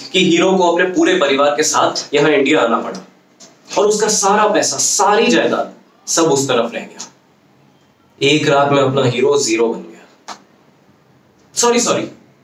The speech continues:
करेक्शन, वो तो हीरो था, हीरो ज़ीरो कैसे बन सकता था? उसने मेहनत और लगन के साथ काम किया,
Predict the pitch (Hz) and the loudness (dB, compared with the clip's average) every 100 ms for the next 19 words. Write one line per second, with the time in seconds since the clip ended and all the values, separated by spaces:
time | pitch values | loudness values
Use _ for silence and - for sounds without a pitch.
0 | _ _ - 120 117 - 156 - _ _ | _ _ -2 0 0 -2 -6 -10 _ _
1 | _ _ _ _ _ _ _ - 190 180 | _ _ _ _ _ _ _ -2 2 4
2 | 165 180 185 175 196 - - _ _ _ | 4 4 2 2 0 -6 -16 _ _ _
3 | _ 147 165 185 - 202 214 214 196 190 | _ 0 2 2 2 2 2 2 2 2
4 | - 127 117 - - - _ _ _ _ | 0 0 -2 -4 -14 -20 _ _ _ _
5 | _ _ _ _ _ _ - 131 143 131 | _ _ _ _ _ _ -4 0 2 2
6 | 160 170 165 156 147 151 165 165 151 - | 2 2 2 2 2 2 4 2 2 0
7 | 117 117 110 110 196 | 0 -2 -4 -4 -8